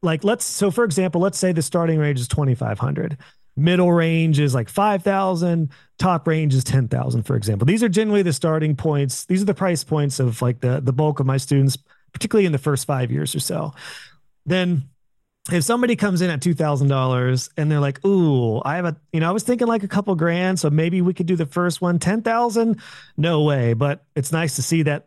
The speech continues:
you know, Josh and his team are valuable for that. So let's go with the first tier.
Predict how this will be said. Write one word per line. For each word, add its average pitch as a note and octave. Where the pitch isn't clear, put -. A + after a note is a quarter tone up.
you F#3
know, C3+
Josh C#3
and D3
his C#3
team D#3
are C3+
valuable D3
for B2+
that. B2+
So D3+
let's F#3+
go B3
with G#3+
the F3
first D#3+
tier. C#3